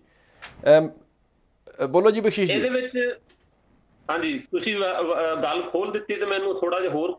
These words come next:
Speaker 2: ਗੱਲ ਖੋਲ ਦੇਵਾਂ ਕਿ ਭਗਤ ਪੂਰਨ ਸਿੰਘ ਤੇ ਅਖੌਤੀ ਜਥੇਦਾਰ ਪੂਰਨ ਸਿੰਘ,
Speaker 1: ਹੂੰ।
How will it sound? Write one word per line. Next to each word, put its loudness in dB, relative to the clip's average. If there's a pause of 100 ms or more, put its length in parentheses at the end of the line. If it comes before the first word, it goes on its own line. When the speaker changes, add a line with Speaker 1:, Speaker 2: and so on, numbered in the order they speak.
Speaker 2:
ਗੱਲ 0
ਖੋਲ -2
ਦੇਵਾਂ -2
ਕਿ -4 (420)
ਭਗਤ -4
ਪੂਰਨ -2
ਸਿੰਘ -2 (580)
ਤੇ -2 (280)
ਅਖੌਤੀ -2
ਜਥੇਦਾਰ -2
ਪੂਰਨ -2
ਸਿੰਘ, -4 (180)
Speaker 1:
ਹੂੰ। -8